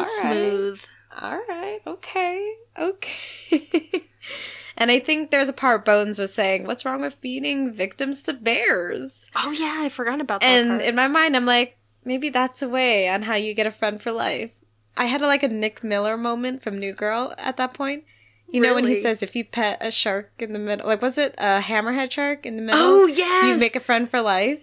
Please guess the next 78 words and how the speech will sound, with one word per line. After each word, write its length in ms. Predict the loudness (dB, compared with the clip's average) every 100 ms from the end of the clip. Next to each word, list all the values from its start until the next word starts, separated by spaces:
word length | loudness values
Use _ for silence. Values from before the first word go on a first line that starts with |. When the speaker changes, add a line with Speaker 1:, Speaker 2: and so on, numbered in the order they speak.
| -6
Speaker 2:
Yes. 480 | 2 4 4 0 -2
No, 100 | 4
Speaker 1:
So 180 | 6 6
Speaker 2:
it 80 | 4
was 160 | 4
if 180 | 2 2
you, 160 | -2 -8 _ _ -10
was 240 | -4 -2
it 80 | -2
if 180 | -4 -6
you 120 | -12
punch 420 | -10 -4 -4 -4
a 60 | -8
hammerhead 520 | -6 -6 -6 -8 -8
shark? 300 | -6 -6 -8 -8
Speaker 1:
I 20 |
thought 160 | -8
it 60 | -6
was 140 | -6
pet 220 | -6 -6 -6
it. 260 | -8 -6 -2
Speaker 2:
I 120 | 2
think 200 | 2 2
it 100 | 0
was 200 | -2 -4
pet. 340 | -6 -6 -2
Speaker 1:
I 40 | -2
have 100 | 0
no 140 | 2
idea. 480 | 2 2 2 0 0
Or 140 | 0 2
tickle 360 | 0 0 0
it. 160 | -2 -4
Something 280 | -2 -2 -2
like 200 | -2 0
that. 260 | 0 0 0
Something 420 | -2 -2 -4 -2
in, 360 | -2 -2 -4 -10 -8
with 120 | -2
the 60 | 0
hammerhead. 760 | 2 2 0 2 2 0 -4 -14 -16 -18 -20 -14
You, 120 | -6 2
whatever 260 | 4 6
you 120 | 4 2
do 180 | 0
with 140 | 2 2
them 220 | 2 2
is, 240 | 0 0 2
like, 340 | 2 0 0
you 100 | 0
get 180 | 4 4
a 80 | 2
friend 340 | 2 2 2
for 140 | 0
life. 340 | 2 4 2 0
So 160 | 0
I 20 | 0
had 180 | 0 -2
the 100 | -8
same 380 | 0 2 2
thought, 200 | 2 2 2
like, 180 | 0
"What's 160 | -2 -4
wrong 140 | -2
with 100 | -2
feeding 200 | 0 4
Speaker 2:
Oh, 120 | 6 6
Speaker 1:
victims 180 | 4
Speaker 2:
I 100 | 4 4
Speaker 1:
to 40 |
Speaker 2:
remember. 520 | 2 4 4 6 4
Speaker 1:
bears?" 200 | 4 0
Speaker 2:
I 60 | 2
remember 300 | 4 2 2
the 100 | 2
scene 340 | 2 2 0
is 260 | 0 -4 -2
because, 680 | -6 -2 2 2 2 -2